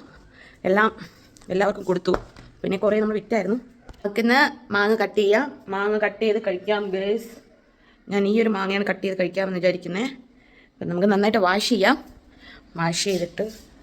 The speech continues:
വേണ്ട ഗൈസ്, ഇത് ചതഞ്ഞിരിക്കുന്നു. ഞാൻ കളറുള്ള നോക്കി എടുത്തതാണ് ഗൈസ്. എന്താ, നമുക്ക് കളർ കുറഞ്ഞത് തന്നെ കഴിക്കാം ഗൈസ്. ഓക്കെ, ഇതെടുക്കാം.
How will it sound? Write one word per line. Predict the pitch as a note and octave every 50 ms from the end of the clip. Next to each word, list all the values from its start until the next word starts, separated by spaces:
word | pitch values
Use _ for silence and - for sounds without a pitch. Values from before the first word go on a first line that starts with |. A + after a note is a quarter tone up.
| - - -
വേണ്ട | E3 D#3+ D#3+ D#3 D#3
ഗൈസ്, | D#3+ D3+ D3+ - - - - - -
ഇത് | F3+ F3+ - -
ചതഞ്ഞിരിക്കുന്നു. | F#3 E3+ G3 A#3 G#3+ - D3+ - - D#3+ E3 - - - - - - - - - - - - - - - - - - - - - -
ഞാൻ | - G3+ G3 G#3
കളറുള്ള | F#3 F#3 A3+ C#4+ D4+ C#4+ B3 B3 B3 A3
നോക്കി | G#3 G#3 G#3 - G#3+ F3+
എടുത്തതാണ് | F#3 F#3 - A3 G3 E3+ F3 F3 F3 F3
ഗൈസ്. | F#3+ A3 - - - - - - _ _ _ _ _ _ _ _ - F3+ E3+
എന്താ, | E3 D#3+ D#3+ D#3+ D#3 D#3+ - - - - - - - - - - -
നമുക്ക് | D#3+ E3 E3+ E3+ - - - - F3+ F3+ F3 E3+ E3+ - - - -
കളർ | E3+ E3 E3 F3+ F3+ - -
കുറഞ്ഞത് | E3+ F3 F3 G3+ G#3 G3+ F#3 F#3+
തന്നെ | F#3 F#3 F#3
കഴിക്കാം | F#3 F3+ F#3 F#3 F#3 F3 F3
ഗൈസ്. | G3 A#3+ A#3 - - - - _ _ _ _ _ _ _ _ _ _ _ _ _ _ _ - -
ഓക്കെ, | - - - - - - - - - - _ _ _ _ _ _ _ - _ _ - - - _
ഇതെടുക്കാം. | - D3 - - - -